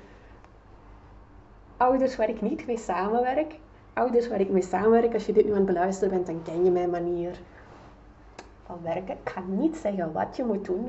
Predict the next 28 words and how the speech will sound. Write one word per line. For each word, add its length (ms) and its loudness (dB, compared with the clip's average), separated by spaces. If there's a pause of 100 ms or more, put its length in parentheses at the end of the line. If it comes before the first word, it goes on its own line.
Ik 60 -14
geef 160 -6
jou 140 2
gewoon 220 2
de 60 4
mogelijkheden 720 0
voor 220 -8
jou. 300 -10 (560)
En 120 -4
jij 260 4
kan 280 -4
kiezen. 520 -6 (1160)
En 120 -18
dan 160 -14
kan 200 -10
jij 360 0
gaan 220 -4
voelen, 460 0
wat 140 -2
is 140 -6
het 80 -10
effect 640 -8 (140)
op 160 -12
mijn 200 -2
kinderen, 580 2 (100)
op 160 -10
mij? 460 2 (1200)
En 140 -16